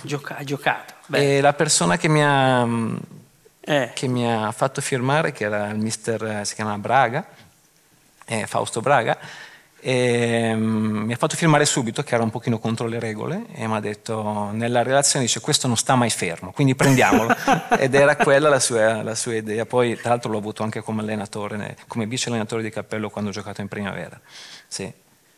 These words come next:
Speaker 1: Bene,
Speaker 2: Ehm,
Speaker 1: bene.
Speaker 2: bello, bello, è stato un
Speaker 1: Bello,
Speaker 2: un
Speaker 1: bello.
Speaker 2: be-, un bel ricordo, sì, bel
Speaker 1: Ma,
Speaker 2: ricordo.
Speaker 1: e, e, e, e, ma quindi tu hai, hai Giardini e poi subito a giocare, no?
Speaker 2: Poi però quando, mm,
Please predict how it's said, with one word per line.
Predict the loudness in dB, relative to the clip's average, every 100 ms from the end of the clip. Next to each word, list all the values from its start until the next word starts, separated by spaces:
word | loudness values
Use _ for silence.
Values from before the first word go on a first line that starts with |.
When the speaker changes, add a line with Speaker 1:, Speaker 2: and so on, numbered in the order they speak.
| _ _ _ _ _ _ _
Speaker 1:
Bene, | -8 -6 -6
Speaker 2:
Ehm, | -6 -6
Speaker 1:
bene. | -8 -8 -10 -12 -16
Speaker 2:
bello, | -4 -2 0 -4 -6 _ _ _ _
bello, | -14 -12 -12
è |
stato | -14 -10
un | -4
Speaker 1:
Bello, | -2 -2 -6 -10
Speaker 2:
un | -10
Speaker 1:
bello. | -4
Speaker 2:
be-, | -2
un | 0
bel | -2
ricordo, | -4 -8 -12 -12 -16
sì, | -14 -14 -14
bel | -14 -4
Speaker 1:
Ma, | -2
Speaker 2:
ricordo. | -2 -10 -12
Speaker 1:
e, | -6 -4
e, | -4
e, | -6 -6 -6 -4 -4 -4 -8 -10
e, | -14 _ _ _ _
ma | -8
quindi | 0 0 0
tu | 2
hai, | 2 2
hai | -2 -2 -4 -14 -20 -20 _ _
Giardini | 0 2 2 2 2 2 2 0 -4
e | -6 0
poi | 0 0
subito | -4 -4 -2
a | -2
giocare, | -4 0 2 2 2 -2 -4 -8
no? | -6 -6 -10 -16 0
Speaker 2:
Poi | 2
però | 4 4
quando, | 4 6 6 6 4
mm, | 2 0